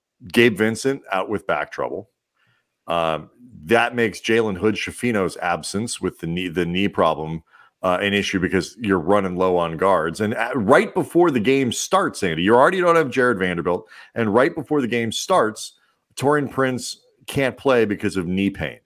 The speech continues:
So, like, the Lakers had a skeleton crew and for the first half,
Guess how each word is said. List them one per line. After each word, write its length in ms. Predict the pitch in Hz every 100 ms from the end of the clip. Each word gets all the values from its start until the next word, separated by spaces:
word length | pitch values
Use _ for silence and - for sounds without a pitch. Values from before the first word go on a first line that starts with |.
| _ _ _ _ _
So, 800 | - - 151 139 131 123 120 117 _ _
like, 400 | 139 120 113 - _
the 220 | - 127 139
Lakers 560 | 135 180 202 190 151
had 220 | 123 110
a 160 | 98 85
skeleton 840 | - - - - 143 135 107 87 73
crew 380 | - 76 58 _ _ _ - -
and 220 | 123 120
for 80 | 139
the 100 | 127
first 360 | 143 160 139
half, 400 | 147 170 156 -